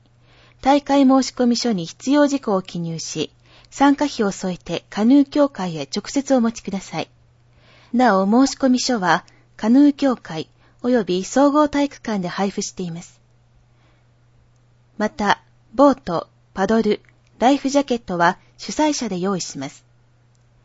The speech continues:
この件についてのお問い合わせは、カヌー協会まで。電話、三二八五五八、ファックス、三二八六九九。ヘルスパートナーと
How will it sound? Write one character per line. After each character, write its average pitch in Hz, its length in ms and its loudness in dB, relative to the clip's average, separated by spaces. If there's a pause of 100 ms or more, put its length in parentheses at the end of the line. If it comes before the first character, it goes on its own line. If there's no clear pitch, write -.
(480)
こ 262 120 0
の 294 100 6
件 320 220 2
に 277 100 6
つ - 140 -4
い 214 80 -2
て 196 100 -6
の 170 120 -8
お 170 60 -8
問 196 220 -2
い 190 60 -2
合 185 80 -4
わ 185 80 -6
せ 180 160 -8
は、 175 240 0 (320)
カ 226 140 0
ヌ 285 160 8
ー 285 60 4
協 277 200 0
会 185 180 -8
ま 156 140 -12
で。 - 160 -8 (640)
電 220 260 0
話、 202 220 0 (220)
三 254 400 2
二 226 320 -2
八 240 320 -2
五 233 220 2
五 196 200 0
八、 - 420 -10 (680)
フ 240 80 2
ァ - 20 2
ッ 262 60 0
ク - 160 -14
ス、 - 260 -6 (300)
三 254 340 0
二 226 320 0
八 - 300 -4
六 247 340 0
九 214 220 -4
九。 - 280 -8 (2000)
ヘ 247 100 4
ル 277 100 6
ス 294 160 -2
パ 294 200 4
ー 285 60 0
ト 220 160 -4
ナ 180 200 -4
ー - 20 -8
と - 300 -10